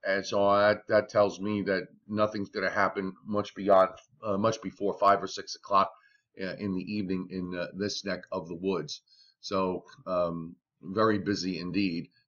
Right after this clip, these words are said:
Uh, it may be, uh, later t-, uh, later this evening and tonight. And by the way, here's the, uh, Storm Prediction Center. I, uh, using a slightly different map to show you the risk area today. But the marginal risk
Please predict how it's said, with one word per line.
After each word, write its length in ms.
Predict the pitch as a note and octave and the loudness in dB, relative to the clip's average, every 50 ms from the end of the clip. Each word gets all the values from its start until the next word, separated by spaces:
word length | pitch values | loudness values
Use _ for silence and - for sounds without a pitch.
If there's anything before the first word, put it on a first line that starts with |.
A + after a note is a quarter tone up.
| _ _ | _ _
Uh, 120 | E2+ F2 - | -8 -6 -6
it 160 | F2+ F#2 - | -6 -6 -4
may 180 | G2 F#2 F#2+ F#2+ | -2 -2 -2 0
be, 320 | E2 G#2 G2 G2 F#2 E2 | 0 0 2 2 0 0
uh, 100 | - F2 | -2 -4
later 380 | E2+ F2+ G2+ G2 F#2 F2 F#2 F2 | -2 0 0 0 0 0 -2 -6
t-, 140 | - - - - | -8 -10 -8 -6
uh, 260 | F#2+ F#2 F2+ F2 E2+ D2+ C#2+ D#2 D#2+ D2 | -4 -2 -2 -2 -2 -4 -6 -8 -10 -6
later 220 | D#2+ G#2 G#2 G2 G2 F#2 | -2 -2 0 0 -2 -4
this 180 | - - - | -4 -6 -4
evening 300 | A2+ A2 F#2+ F#2+ F#2 F2 | -4 -2 -2 -2 -4 -6
and 100 | F2 E2+ | -8 -10
tonight. 460 | - - E2+ F2+ G2+ F#2+ F#2 F2+ - - _ _ _ _ _ _ - | -12 -10 -4 -2 0 0 0 -2 -4 -8 _ _ _ _ _ _ -6
And 100 | G2 G2 | 4 6
by 120 | A#2 A#2 | 6 6
the 80 | A2+ A2 | 6 4
way, 80 | G2 | 2
here's 320 | F#2 G#2 B2+ C3 C3 - - | 2 4 6 6 6 4 2
the, 280 | G#2 A2 G#2+ G2+ F#2 F2 | 0 0 0 0 0 -2
uh, 80 | F2 | -4
Storm 340 | E2+ - - A#2+ A2+ A2+ G#2 | -4 -4 -2 0 0 0 0
Prediction 460 | F#2 G#2+ G2+ A2 A2+ - - G2+ F#2+ | 0 0 0 0 0 -2 -4 -8 -6
Center. 440 | - - - G2 F#2+ F#2+ F#2 F#2 - - | -6 -4 -2 -2 -2 -2 -2 -4 -2 -2
I, 160 | F#2+ G2 G2 G2 F#2 F#2 F#2 F#2 | 0 0 0 0 -2 -2 -2 -2
uh, 200 | F2+ F2+ F2+ F2 E2+ E2 D#2 F#2+ | -2 -2 -4 -6 -6 -10 -10 -6
using 280 | A2+ A2 G2 F#2 F2+ | -4 -4 -4 -4 -6
a 40 | F#2 F2 - _ _ _ | -8 -8 -10 _ _ _
slightly 400 | - - - D#3+ D3 B2 A2+ A2 | -6 2 4 4 4 4 0 -6
different 420 | G2 - A#2+ A#2+ A2+ - G#2+ - | -4 0 0 0 0 -2 -6 -8
map 360 | E2 F#2 F#2+ F#2+ F#2 F2+ - - _ _ _ _ _ _ _ _ _ - | -6 -2 0 0 0 0 -2 -6 _ _ _ _ _ _ _ _ _ -8
to 180 | F#2+ F#2 F#2 - - - | -6 -6 -6 -8 -10 -8
show 180 | - - A#2 G#2+ | -4 -2 0 2
you 160 | G2+ G2 F#2+ | 2 2 0
the 140 | E2 F2 F2+ | -2 -4 -4
risk 340 | F#2 G#2 G#2+ G#2+ - - - - | 0 0 0 0 0 -2 -4 -4
area 380 | F#2 F#2+ F#2 F2+ F2+ F2+ F2+ F2 | -2 0 0 0 0 -2 -4 -6
today. 360 | - F#2+ E2+ F2+ F2+ F2 E2+ - _ _ _ _ _ _ | -6 -6 -2 -2 0 -2 -2 -6 _ _ _ _ _ _
But 200 | - G2+ F#2+ F2+ - - | -2 0 0 -2 -4 -8
the 120 | - F#2+ G#2 | -6 -4 -2
marginal 600 | G#2 G#2 G#2+ A2+ A#2+ B2 B2+ B2+ A#2+ G#2+ G#2 F#2+ | 2 6 8 8 8 8 6 2 0 0 0 0
risk 320 | G2 G#2+ G#2+ G#2 - - | 2 2 2 2 0 -4